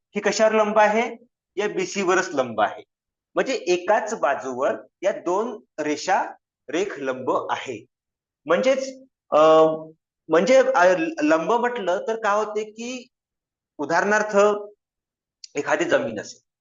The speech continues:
जमिनीवर भिंत उभी असेल किंवा झाड असेल किंवा एखादी इमारत असेल, ह्या जमिनीशी लंब असतात किंवा खांब असेल,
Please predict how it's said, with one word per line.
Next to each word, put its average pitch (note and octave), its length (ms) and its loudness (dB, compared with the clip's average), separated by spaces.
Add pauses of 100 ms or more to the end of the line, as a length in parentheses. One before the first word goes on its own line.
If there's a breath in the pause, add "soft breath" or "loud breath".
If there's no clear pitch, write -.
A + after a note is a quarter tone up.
(280)
जमिनीवर D#3+ 380 4
भिंत D3+ 320 -4
उभी G#2 260 -4
असेल - 280 -16
किंवा - 440 -2
झाड D#3 320 2
असेल G#2+ 280 -2 (360)
किंवा D#3 240 0
एखादी D#3+ 340 2
इमारत A#2+ 300 2
असेल, - 320 -14 (240)
ह्या F#3+ 80 4
जमिनीशी G3+ 540 2
लंब C#3 220 2
असतात G#2 340 -4
किंवा F3 220 -2
खांब F3+ 280 2
असेल, B2 220 0